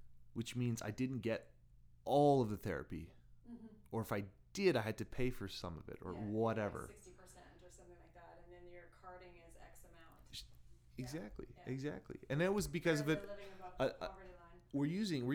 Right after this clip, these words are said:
Speaker 1: using a metric that's not necessarily indicative of a good push athlete. I was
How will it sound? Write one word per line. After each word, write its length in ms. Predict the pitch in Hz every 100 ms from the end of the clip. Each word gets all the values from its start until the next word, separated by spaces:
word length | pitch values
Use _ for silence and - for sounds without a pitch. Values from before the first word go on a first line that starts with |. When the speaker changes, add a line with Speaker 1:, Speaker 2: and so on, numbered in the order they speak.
| 180
Speaker 1:
using 140 | 147
a 40 | 104
metric 540 | 104 160 190 95 65 - - - - - -
that's 160 | 139 131
not 240 | 190 190
necessarily 580 | 143 151 131 - 147 135
indicative 560 | 113 98 127 131 95 90
of 140 | 101
a 40 | 98
good 280 | 101 98
push 240 | - 139 -
athlete. 360 | - - - -
I 180 | 131 160
was 480 | 165 120 110 -